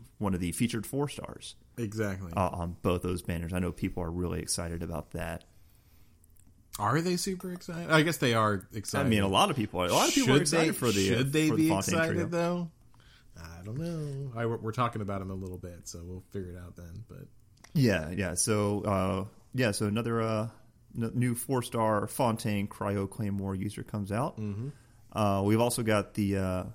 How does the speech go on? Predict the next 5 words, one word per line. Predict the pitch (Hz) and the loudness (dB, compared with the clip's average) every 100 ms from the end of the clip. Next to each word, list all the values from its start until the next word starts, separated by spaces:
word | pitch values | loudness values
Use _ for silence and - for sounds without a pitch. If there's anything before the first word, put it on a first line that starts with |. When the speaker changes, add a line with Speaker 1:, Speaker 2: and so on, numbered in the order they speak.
| - - - - | -16 -20 -20 -2
Speaker 1:
the | 110 | 2
Epitome | 104 - 110 104 104 | 4 6 4 4 0
Invocation | - 104 95 95 - 110 - 139 156 117 | 0 0 0 0 0 0 0 -4 -4 -4
with | 98 | -4
the | - 90 | -2 -2